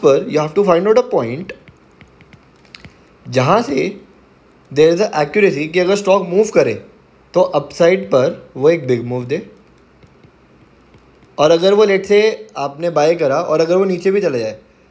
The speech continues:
तो डाउनसाइड पर आपको एक ऐसा पॉइंट पता हो जहाँ से अगर वो नीचे जाए तो you have to book the loss। And you just have to keep this equation in your mind every time when you are trading कि आपके profit should be bigger than your losses,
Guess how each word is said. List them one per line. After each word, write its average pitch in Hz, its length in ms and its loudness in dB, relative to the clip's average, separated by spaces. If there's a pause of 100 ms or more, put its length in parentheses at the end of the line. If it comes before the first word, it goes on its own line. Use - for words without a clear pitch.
(160)
तो 170 60 2
डाउनसाइड 180 560 2
पर 208 100 4
आपको 202 280 2
एक 214 120 2
ऐसा 196 220 0
पॉइंट 214 300 -2
पता 170 200 -2
हो 165 220 -6 (580)
जहाँ 156 260 -2
से 214 100 -2
अगर 214 160 2
वो 208 80 2
नीचे 185 280 -2
जाए 156 160 0 (720)
तो 147 60 -4
you 165 200 2
have 135 160 -6
to 160 100 -8
book 131 140 -4
the 117 160 -4
loss। 87 240 -16 (680)
And 190 200 0
you 208 80 -2
just 240 220 0
have 196 180 -4
to 220 180 -6
keep 208 240 -4
this 233 160 -4
equation 180 600 0
in 208 100 0
your 202 160 0
mind 160 440 -2
every 214 280 0
time 156 260 0
when 151 160 -2
you 151 80 4
are 147 120 -2
trading 127 280 -2 (840)
कि 175 80 -2
आपके 175 580 2
profit 180 640 0 (120)
should 139 320 -6
be 165 200 2
bigger 143 300 2
than 117 200 -4
your 117 140 -2
losses, - 380 -12